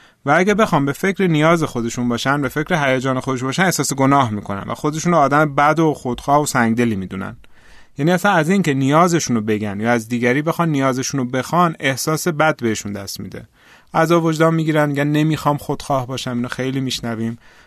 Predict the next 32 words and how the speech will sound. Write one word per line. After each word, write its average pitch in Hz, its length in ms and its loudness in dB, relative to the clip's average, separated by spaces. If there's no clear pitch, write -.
و 143 80 2
خب 160 180 0
چه 196 140 0
اتفاقی 170 460 0
میفته؟ 151 600 -4
هی 165 180 4
از 151 140 2
خودشون 160 380 -2
می‌گذرن، 120 480 0
می‌گذرن، 113 500 -2
می‌گذرن 165 480 2
و 165 60 -2
بعد 160 260 4
از 170 140 0
یه 175 60 0
مدت 165 220 0
دیگه 165 140 0
هیچی 165 220 0
برای 143 160 2
خودشون 160 480 -2
نمیمونه 131 380 2
تو 101 140 -10
اون 98 100 -8
رابطه. 98 440 -12
تمام 143 420 0
مدت 147 320 2
در 165 160 4
حال 156 220 2
قربانی 131 380 0
کردن 120 380 -4
خودشون 107 500 -10
بودن. 127 200 -16